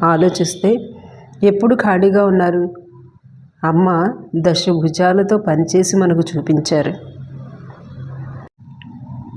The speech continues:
మరి మనకు సందేహం రావచ్చు,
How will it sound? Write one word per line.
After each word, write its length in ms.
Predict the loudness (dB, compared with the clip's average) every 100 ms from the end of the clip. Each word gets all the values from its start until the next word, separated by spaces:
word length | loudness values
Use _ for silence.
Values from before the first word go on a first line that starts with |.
| -16 -12 4
మరి 240 | 6 6 6
మనకు 480 | 4 2 2 2 0
సందేహం 640 | 0 2 4 4 4 2
రావచ్చు, 640 | 2 2 0 -2 -8 -8